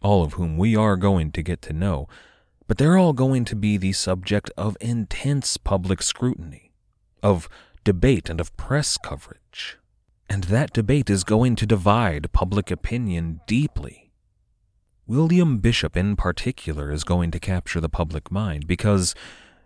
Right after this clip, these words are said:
while Every was depending on your politics, either the most dastardly villain that has ever sailed the seven seas, or a folk hero who is pushing for you to have greater rights and economic freedom, William Bishop is right there.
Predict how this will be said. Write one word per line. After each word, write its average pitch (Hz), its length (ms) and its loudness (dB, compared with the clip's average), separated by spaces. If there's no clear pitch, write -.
while 127 340 6
Every 95 440 2
was 80 680 -2
depending 101 720 2
on 95 160 6
your 87 180 2
politics, 92 760 -4
either 82 300 0
the 80 300 -4
most 90 380 4
dastardly 90 640 2
villain 82 340 0
that 101 120 2
has 95 160 0
ever 85 180 4
sailed 92 320 2
the 85 80 0
seven 90 320 2
seas, 127 420 0
or 104 220 4
a 80 140 0
folk 147 400 0
hero 82 420 0
who 92 200 2
is 82 120 -2
pushing 90 380 0
for 80 180 -2
you 107 320 2
to 90 100 0
have 82 280 -2
greater 90 300 4
rights 87 260 2
and 95 80 4
economic 92 440 2
freedom, 123 460 4
William 120 420 2
Bishop 113 340 0
is 80 120 -6
right 98 340 -2
there. 113 300 -6